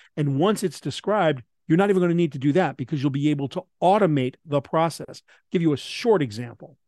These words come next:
We have a tool here, and this is a simple thing for everyone to do. It's going to be included in Microsoft, um, Office any minute. We built immediately a tool set that does the following.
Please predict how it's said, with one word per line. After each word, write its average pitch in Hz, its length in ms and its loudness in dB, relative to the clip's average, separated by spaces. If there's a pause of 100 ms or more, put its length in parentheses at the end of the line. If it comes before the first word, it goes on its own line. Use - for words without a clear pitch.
(460)
We 139 200 0
have 160 160 2
a - 20 -2
tool 151 260 -2
here, 135 220 0
and 135 140 -4
this 147 120 -6
is 127 120 -8
a 135 80 -6
simple 165 500 -4
thing 139 160 -4
for 131 160 -2
everyone 123 380 -2
to 117 80 -10
do. 131 260 -4 (260)
It's - 160 -8
going 165 200 0
to 151 60 0
be 143 100 0
included 160 520 -2
in 131 120 -2
Microsoft, 135 680 -4 (240)
um, 123 340 -6
Office 139 440 -6 (560)
any 180 180 4
minute. 120 320 -2 (760)
We 170 180 -2
built 151 260 -2
immediately 143 800 0 (560)
a 139 80 -4
tool 156 240 -2
set 143 160 -4
that 135 80 -2
does 123 160 -4
the 127 80 -6
following. 131 480 -6